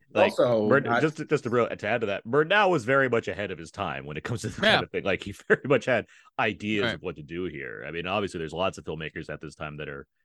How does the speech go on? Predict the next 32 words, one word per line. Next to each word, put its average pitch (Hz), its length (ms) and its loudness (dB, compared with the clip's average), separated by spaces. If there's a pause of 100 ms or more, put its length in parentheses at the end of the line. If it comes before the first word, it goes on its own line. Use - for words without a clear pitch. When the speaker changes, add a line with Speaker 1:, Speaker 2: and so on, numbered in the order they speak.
(420)
Speaker 1:
finding 87 380 -8
ambitious 82 460 -10
ways 82 240 -4
to 73 80 -18
do 82 200 -10
things 78 200 -10
that 76 100 -10
you 76 80 -10
just 73 140 -12
haven't 71 180 -10
seen 87 160 -6
before, 76 300 -8
mainly 73 180 -8
because 71 380 -12 (280)
there's 73 220 -10
no 78 120 -2
Speaker 3:
Mm-hmm. 107 140 -8
Speaker 1:
film, 98 380 2
bef-, - 300 -6
you 85 100 -2
know, 67 80 -8
ten 82 240 -2
years 80 220 -4
earlier, 87 340 2
basically, 80 500 -4
as 73 120 -8
far 76 180 -4
as 71 100 -8
this 78 140 -10
kind 80 300 -6
of 71 100 -12
thing. 82 320 -6